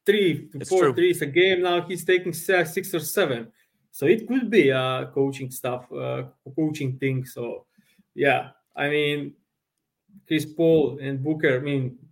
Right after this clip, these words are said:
Speaker 1: they are the way they are, but it seems like with the change, Booker started shooting way more threes now.
Speaker 2: Yeah,
Speaker 1: Stefan
Speaker 2: it's true.
Speaker 1: Silas, I, I don't know what to say about Silas, and nothing positive there. Like, with things going out, uh, with Houston Rockets lately,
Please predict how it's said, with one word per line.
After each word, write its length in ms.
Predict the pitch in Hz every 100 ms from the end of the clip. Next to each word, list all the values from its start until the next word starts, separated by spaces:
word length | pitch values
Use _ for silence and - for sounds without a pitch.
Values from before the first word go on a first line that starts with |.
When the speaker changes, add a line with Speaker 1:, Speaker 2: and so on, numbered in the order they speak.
| _ 143
Speaker 1:
they 140 | 147
are 160 | 147 143
the 120 | 143
way 220 | 160 156
they 180 | 143 160
are, 300 | 175 139 120
but 180 | 123 123
it 240 | - -
seems 180 | 156 147
like 200 | 147 143
with 160 | 139 135
the 100 | 131
change, 400 | - 165 165 139
Booker 220 | 139 165
started 320 | 156 151 151
shooting 480 | 156 151 151 143 156
way 160 | 160
more 220 | 165 165 160
threes 300 | 180 143 123
now. 80 | 110
Speaker 2:
Yeah, 260 | 92 87 85 _ _
Speaker 1:
Stefan 260 | - 170 165
Speaker 2:
it's 80 | 160
true. 80 |
Speaker 1:
Silas, 400 | 156 170 180 170
I, 140 | 151 160
I 80 | 139
don't 260 | 151 180
know 120 | 185
what 180 | 175 180
to 60 | -
say 140 | 196
about 300 | 180 185 185
Silas, 360 | 214 202 143 135
and 200 | 143 147
nothing 400 | 151 160 170 160
positive 460 | 185 180 131 127
there. 220 | 120 127 120
Like, 220 | 123 127 _ _ _
with 640 | 139 156 151 156 156 151 -
things 240 | 196 165
going 260 | 156 185 175
out, 320 | 185 170 135
uh, 340 | - 151 147
with 160 | 143 139
Houston 320 | - 175 156
Rockets 300 | 156 165 143
lately, 460 | 147 170 190 240 214